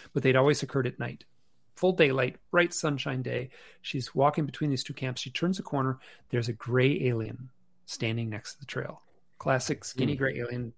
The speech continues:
Speaker 1: bald head, four foot tall, big black eyes. And, and she says the, the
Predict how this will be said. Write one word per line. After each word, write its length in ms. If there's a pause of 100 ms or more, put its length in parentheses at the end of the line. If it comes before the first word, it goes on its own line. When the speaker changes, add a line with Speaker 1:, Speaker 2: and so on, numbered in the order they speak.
Speaker 1:
bald 240
head, 160
four 180
foot 220
tall, 380 (180)
big 180
black 260
eyes. 360 (640)
And, 280 (300)
and 340
she 160
says 280
the, 360
the 140